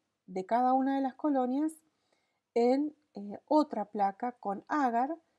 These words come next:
pero en este caso el agar va a carecer de un nutriente específico. Entonces, las colonias progenitoras crecerán con normalidad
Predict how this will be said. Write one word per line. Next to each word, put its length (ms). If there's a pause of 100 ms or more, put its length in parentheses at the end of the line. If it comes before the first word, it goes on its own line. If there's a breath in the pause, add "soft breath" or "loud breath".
(200)
pero 140
en 80
este 180
caso 380
el 120
agar 420
va 280
a 60
carecer 600
de 220
un 160
nutriente 600
específico. 760 (920)
Entonces, 760
las 200
colonias 640
progenitoras 920 (540)
crecerán 520
con 220
normalidad 640